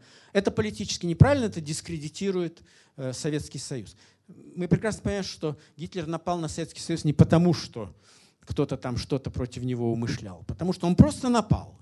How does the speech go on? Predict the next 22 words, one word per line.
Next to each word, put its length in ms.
Он 240
на 60
всех 260
нападал 460
таким 300
образом, 380
да? 180
Вот. 320
Но 100
почему-то 880
иногда 480
кажется 460
нашим, 500
э, 220
каким-то 580
деятелям, 500
что 180
если 360
мы 160
признаем 560
этот 240
факт, 400